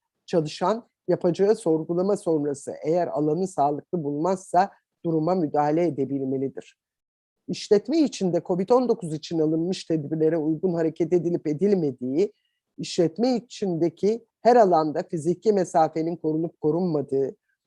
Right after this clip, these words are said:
kapalı alanların tamamında uygun maske takılıp takılmadığı, havalandırma, ısıtma yöntemleri,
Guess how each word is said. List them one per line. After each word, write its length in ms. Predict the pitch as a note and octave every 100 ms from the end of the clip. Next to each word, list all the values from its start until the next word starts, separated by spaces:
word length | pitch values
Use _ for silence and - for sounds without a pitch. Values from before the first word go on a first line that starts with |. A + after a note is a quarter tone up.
| _
kapalı 420 | - - F3 G3 A#3
alanların 580 | A3+ G3+ G3 F#3 F#3
tamamında 640 | F3+ F3 F#3 F3+ F#3 F#3 G3
uygun 400 | E3 D#3+ A3 G3
maske 360 | E3 D#3+ F#3
takılıp 420 | E3 D3+ F#3+ E3+ -
takılmadığı, 760 | - G3+ F#3+ D3+ - B2+ A2+ - _ _
havalandırma, 920 | E3 E3 D#3 D3+ D3 C#3+ C#3+ D3 F#3 - _ _ -
ısıtma 380 | - E3 F#3 F#3+
yöntemleri, 840 | F#3 D3 D3 C#3 C3+ C3 C#3+ G3